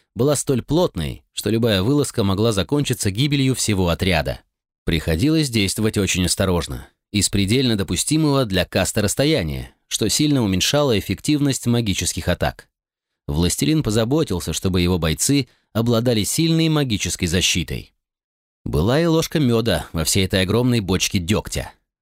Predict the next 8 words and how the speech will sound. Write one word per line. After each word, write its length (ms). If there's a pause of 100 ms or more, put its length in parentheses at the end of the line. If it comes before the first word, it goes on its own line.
(140)
Огры 320
оказались 460
очень 280
чувствительны 640
к 100
моим 320
гибридным 500
заклинаниям. 840